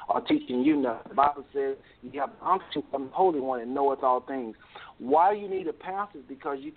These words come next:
can't always hear the Holy Spirit. You can't always hear the Father. Even when the pastor teaches something, you have to get that in your spirit that says, "Yes, it's right." But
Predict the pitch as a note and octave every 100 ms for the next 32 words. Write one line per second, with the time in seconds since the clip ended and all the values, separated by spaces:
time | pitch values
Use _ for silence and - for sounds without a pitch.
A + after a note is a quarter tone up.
0 | - C#3+ C#3 C3 B2+ - - A3+ A#3+ A3
1 | C#3 B2+ A#2 A2 _ B2 G#2 G2 - -
2 | C#3 _ _ C3 C3 B2+ B2+ - B3 F#3+
3 | - C#3 A#2+ G#2 G#2 _ - - _ _
4 | _ E3 C4+ D#4 - - C#3 - F#3+ F#3+
5 | - B2+ - C#4 D4 - - - B2+ A#2+
6 | B2 - _ - _ _ D#3 A#3+ A3+ G#3
7 | - C3+ F#3 G#3 - F3+ D#3+ E3 E3 E3
8 | D#3 - - - A3+ F3+ C#3 - _ _
9 | _ - D#3 - - - - B2 B2+ E3+
10 | - - _ _ C3+ D#3+ C#3+ F#2+ _ -
11 | _ _ _ - G#3+